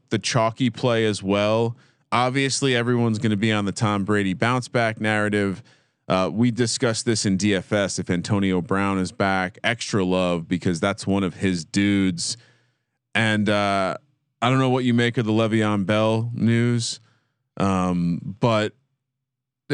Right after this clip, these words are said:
Carolina is, like, they're literally that insect that is sliding into your toilet. Like, you flush the toilet, it's trying to swim to the sides, but it can't get a grip. And their season, the coach, I think everything is on the table for being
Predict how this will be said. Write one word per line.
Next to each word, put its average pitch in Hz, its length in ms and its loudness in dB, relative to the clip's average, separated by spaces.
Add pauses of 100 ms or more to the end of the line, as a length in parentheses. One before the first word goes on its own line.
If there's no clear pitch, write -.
(140)
Carolina 135 880 0
is, 113 720 0
like, 113 240 0
they're 139 160 2
literally 135 560 2
that 113 260 0
insect 110 720 0
that 101 180 2
is 95 140 0
sliding 107 800 0
into 104 360 0
your 95 160 0
toilet. 92 580 -2 (220)
Like, 90 180 -2
you 95 80 0
flush 113 340 -2
the 107 120 -2
toilet, 92 500 0
it's 90 180 -4
trying 107 300 0
to 104 80 -2
swim 101 400 0
to 95 60 -2
the 92 100 0
sides, 92 500 0
but 95 120 -4
it 92 100 -2
can't 98 260 -2
get 101 140 -2
a 101 60 0
grip. 82 420 -2 (760)
And 117 160 4
their 123 120 2
season, 123 640 2
the 98 100 0
coach, 117 540 0
I 120 240 0
think 147 180 0
everything 120 400 2
is 101 140 2
on 95 160 0
the 90 80 -2
table 92 480 0
for - 160 -4
being 87 500 0